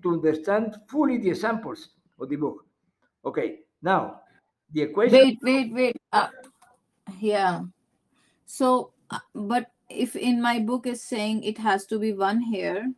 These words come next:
Speaker 2: then
Speaker 1: No, no, no, no, no. You remember that your book says, but your book says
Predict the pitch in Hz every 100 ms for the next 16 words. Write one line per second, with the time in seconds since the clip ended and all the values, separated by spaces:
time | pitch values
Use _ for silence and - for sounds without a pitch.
0 | _ - 185 190 214 254 175 170 160 151
1 | 143 139 127 120 113 107 - 135 190 202
2 | 196 185 202 208 202 175 170 156 156 165
3 | 185 - 180 185 - - 151 127 147 151
4 | 156 156 - 170 165